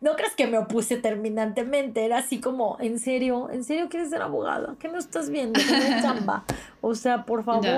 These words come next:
Speaker 2: Ya.
Speaker 1: abre los ojos". Pero ella, pues, firmemente lo deseaba y yo la veía y sabía que por ahí iba. O sea, era algo que
Speaker 2: Claro.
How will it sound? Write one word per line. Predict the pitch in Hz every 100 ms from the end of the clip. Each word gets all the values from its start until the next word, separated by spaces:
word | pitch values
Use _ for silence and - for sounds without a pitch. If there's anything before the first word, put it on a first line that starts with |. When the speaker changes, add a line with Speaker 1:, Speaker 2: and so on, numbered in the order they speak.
| 302
Speaker 2:
Ya. | 302
Speaker 1:
abre | 294
los | 302 240 -
ojos". | 311 311 - - - - _ _ -
Pero | 226 240
ella, | 247 277 285 349 - _ _ -
pues, | 220 214 - 202
firmemente | - 285 277 330 320 233 226 262 311
lo | 262
deseaba | 196 190 - 220 214 240 -
y | 214
yo | 226 262
la | 294
veía | 262 196 220
y | 240
sabía | - 165 180 180
que | -
por | 156 156
ahí | 156 160 160
iba. | 147 - -
O |
sea, | - 139 147
era | 185
algo | 175 180 160
que | - 160
Speaker 2:
Claro. | 208 185 175